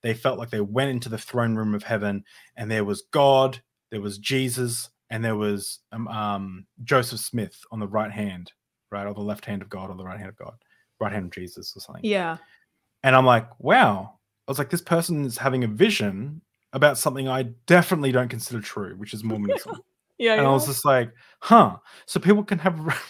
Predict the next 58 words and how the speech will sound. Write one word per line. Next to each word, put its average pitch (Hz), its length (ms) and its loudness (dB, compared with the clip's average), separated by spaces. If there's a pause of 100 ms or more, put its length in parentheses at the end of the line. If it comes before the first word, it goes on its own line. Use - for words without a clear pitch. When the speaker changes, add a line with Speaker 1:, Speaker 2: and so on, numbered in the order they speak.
(100)
Speaker 1:
visions 147 400 2
about 120 260 -4
things 123 280 -2
that 120 80 0
I 127 160 0
think 123 260 -6
are 120 60 -12
definitely 120 580 -2
tr-, - 220 -18
not 123 240 -10
true. 110 260 -8 (420)
So - 140 6
then 311 60 8
Speaker 2:
David, 277 160 10
Speaker 1:
how - 140 6
Speaker 2:
of 165 80 4
Speaker 1:
do 160 40 2
I 156 120 2 (100)
Speaker 2:
course. - 800 2 (280)
Speaker 1:
<laughs> - 160 -4
Speaker 2:
Of, 240 220 4
I, 277 260 10 (120)
I, 294 420 10
when 240 180 4
I 240 120 8
was 302 220 4
Christian, 233 560 2
I 214 140 8
would 285 180 2
wake 190 260 2
up 202 140 0
in 214 80 -2
the 208 60 -4
middle 202 240 -2
of 196 100 -6
the 185 80 -8
night 185 380 -2 (220)
and 220 200 -2
audibly 220 480 4
hear 202 240 -4
the 190 120 -4
voice 180 260 -6
of 180 100 -8
God 160 220 -4
talking - 400 -8
to - 120 -18
me. - 260 -10 (180)
You 277 140 0
know 359 160 2
how 294 160 6
powerful 202 560 0
the 190 80 -6
human 160 340 -2
mind 160 360 0
Speaker 1:
Wow. 185 60 -2
Speaker 2:
is? 185 380 -4
Yeah. 196 500 2
Speaker 1:
Yeah. 127 420 -4